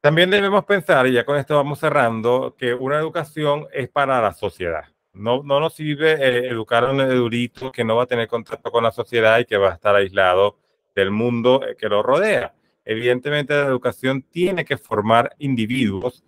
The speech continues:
que van a vivir en una sociedad, y esta sociedad es innego-, in-, innegablemente hiperconectada. Va,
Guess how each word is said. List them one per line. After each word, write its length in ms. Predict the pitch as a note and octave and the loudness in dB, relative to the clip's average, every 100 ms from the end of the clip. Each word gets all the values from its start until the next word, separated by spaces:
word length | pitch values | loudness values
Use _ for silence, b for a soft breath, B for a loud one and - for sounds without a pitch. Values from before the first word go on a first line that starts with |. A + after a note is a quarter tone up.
| _ _ | _ _
que 140 | G#2+ | -2
van 160 | G#2+ A#2+ | 0 0
a 20 | |
vivir 340 | C3 A#2 B2+ | -2 -2 0
en 140 | B2 A2 | 0 -2
una 180 | A2+ | -6
sociedad, 640 | A2+ A#2+ A2 G2 F#2 F2+ F#2 | -6 -8 -6 -2 2 2 2
y 80 | B2 | -2
esta 180 | A#2+ D3 | -2 -4
sociedad 560 | D3+ - A2+ A2+ A#2 | -4 0 4 6 4
es 140 | A2+ - | 0 -4
innego-, 500 | A2+ G#2+ G2 F2+ G2 | -8 -4 -4 -6 -14
in-, 220 | A#2 G#2+ G#2+ | -12 -10 -8
innegablemente 1080 | B2+ A#2 A2+ G#2+ B2 C3+ C3 C3+ C3+ C#3+ C#3 _ _ _ _ _ | -6 -4 -2 0 0 0 0 0 0 -4 -6 _ _ _ _ _
hiperconectada. 960 | F#3+ - A2+ - G2+ E2+ - E2 D#2 _ _ _ _ _ | -4 2 0 2 0 0 -2 -2 -4 _ _ _ _ _
Va, 240 | G2+ A#2 | 0 2